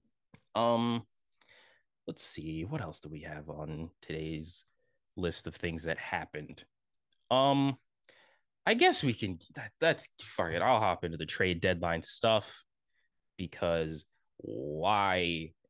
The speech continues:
the hell not? Uh, Ross Atkins, a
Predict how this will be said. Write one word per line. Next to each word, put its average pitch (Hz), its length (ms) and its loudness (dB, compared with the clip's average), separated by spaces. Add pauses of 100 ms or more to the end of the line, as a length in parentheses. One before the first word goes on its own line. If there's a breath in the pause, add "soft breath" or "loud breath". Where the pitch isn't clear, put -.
(220)
the 78 200 -8
hell - 600 -10 (560)
not? - 540 -10 (1300 soft breath)
Uh, 80 220 -8 (260)
Ross 165 260 2
Atkins, 135 500 2
a 87 320 2